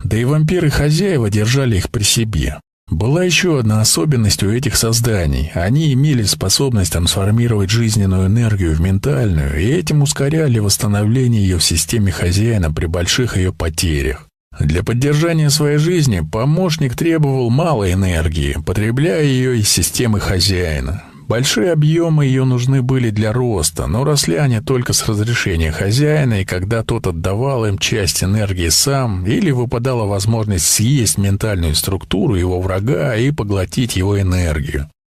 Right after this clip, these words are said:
Вампиры очень дорожили своими помощниками и использовали их только при смертельной опасности. Потерять помощника значило потерять часть своей ментальной силы, и на это шли очень неохотно.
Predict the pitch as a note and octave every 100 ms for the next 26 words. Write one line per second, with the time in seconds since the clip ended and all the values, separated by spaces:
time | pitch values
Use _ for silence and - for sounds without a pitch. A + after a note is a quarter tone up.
0 | _ - E2+ C3 F3+ F3+ D#3 D3+ - G#2
1 | G2+ G#2 A#2+ G#2 E2+ G#2 F#2+ F2+ D#2+ F#2+
2 | G2 E2+ - D2+ D2 C2+ D2+ A2 D#3+ D#3+
3 | - G#3 D#3+ D3+ C#3+ B2+ - - D3 C3
4 | A2+ G#2 G2 G2 F#2 - G2+ F2+ E2+ D#2+
5 | E2 - - A#2 - - - _ - -
6 | G2+ A#2 D#3+ E3 D#3 D#3 E3 D#3 A2+ F2
7 | F2 G#2 C#3 C3+ F2+ - G#2+ B2+ D3 B2+
8 | D3+ C3 G#2+ - G2+ F#2+ G2 G2 G2 G#2+
9 | F#2 E2+ D#2 - C#3 C#3 C#2+ C#2+ D#2+ A2+
10 | F3 E3 C3 - A#2+ A#2 A#2 D3+ C#3+ F#2+
11 | F2+ F2+ F2+ G#2 F2 D#2 -